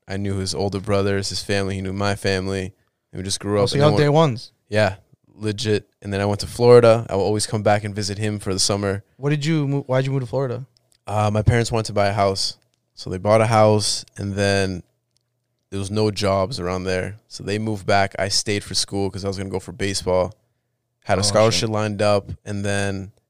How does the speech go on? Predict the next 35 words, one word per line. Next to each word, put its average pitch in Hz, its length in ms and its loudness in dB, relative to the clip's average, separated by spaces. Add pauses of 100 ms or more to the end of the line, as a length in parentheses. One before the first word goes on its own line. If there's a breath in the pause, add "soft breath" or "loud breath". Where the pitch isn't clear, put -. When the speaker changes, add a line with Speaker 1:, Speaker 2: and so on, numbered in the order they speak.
(140)
Speaker 1:
they 107 100 -6
didn't 110 180 -2
wanna 107 160 -2
give 107 140 -8
me 104 60 -8
a 98 80 -8
full 104 200 -4
scholarship. 113 680 0 (680)
So - 60 -14
I 98 40 -8
was 87 100 -10
like, 71 100 -6
"All 65 60 -6
right, 69 240 -8
sh-, - 320 -14 (560)
I'm 92 140 -6
not - 140 -10
gonna - 80 -14
say 98 140 -6
I 87 120 -4
can't 87 200 -10
afford 95 340 -6
that." 87 280 -2 (160)
So - 120 -12
I - 40 -4
had - 80 -10
to - 80 -16
move 98 260 -12
back 95 300 0 (160)
with 101 200 -10
my 95 120 -4
parents 95 460 -8
to - 120 -10
Massachusetts, 95 760 -8
and 104 160 -10